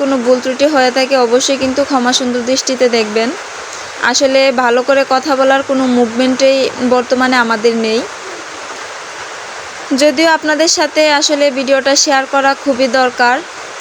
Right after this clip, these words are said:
আপনাদের সাপোর্ট ভালোবাসাও আমাদের খুবই দরকার, আপনাদের দোয়া, সাপোর্ট, ভালোবাসা সব কিছুই দরকার, সেজন্যই হচ্ছে আজকে ভিডিওটা শেয়ার করতেছি। তো প্লিজ সবাই আমাদের জন্য বেশি বেশি দোয়া করবেন, আর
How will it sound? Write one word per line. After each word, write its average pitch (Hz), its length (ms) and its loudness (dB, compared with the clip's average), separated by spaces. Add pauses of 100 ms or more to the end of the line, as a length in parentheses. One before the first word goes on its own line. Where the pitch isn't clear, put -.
(440)
আপনাদের 262 320 2 (100)
সাপোর্ট 254 300 0 (100)
ভালোবাসাও 254 580 2
আমাদের 240 260 0 (100)
খুবই 254 220 2 (100)
দরকার, 240 280 2 (120)
আপনাদের 233 340 0 (140)
দোয়া, 240 240 4 (140)
সাপোর্ট, 240 340 0 (100)
ভালোবাসা 233 420 2 (100)
সব 254 120 2 (120)
কিছুই 285 300 0 (100)
দরকার, 226 320 0 (640)
সেজন্যই 269 540 2
হচ্ছে 269 300 0
আজকে 262 240 0 (320)
ভিডিওটা 247 380 2 (100)
শেয়ার 247 260 2
করতেছি। 233 480 0 (2000)
তো 294 60 4 (160)
প্লিজ 302 220 2 (140)
সবাই 294 300 2
আমাদের 269 320 2
জন্য 277 140 2 (120)
বেশি 262 260 2
বেশি 277 160 0 (100)
দোয়া 269 160 4 (100)
করবেন, 247 320 2 (140)
আর 247 60 4